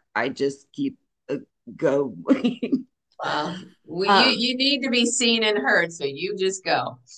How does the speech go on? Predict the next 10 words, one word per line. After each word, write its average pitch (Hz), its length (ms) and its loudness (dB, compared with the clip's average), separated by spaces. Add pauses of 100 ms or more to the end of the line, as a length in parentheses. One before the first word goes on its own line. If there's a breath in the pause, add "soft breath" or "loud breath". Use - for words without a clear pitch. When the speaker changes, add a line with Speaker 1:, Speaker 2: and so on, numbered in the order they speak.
(140)
Speaker 2:
<laughs> 311 100 2
Speaker 1:
I 175 460 4
appreciate 170 1300 -2
it 175 240 -4
so 185 580 0 (120)
very 117 760 -2 (1200)
much. 113 640 -6 (1000 loud breath)
Uh, 113 320 4 (960)
before, 208 800 8 (240 loud breath)
um, 170 440 2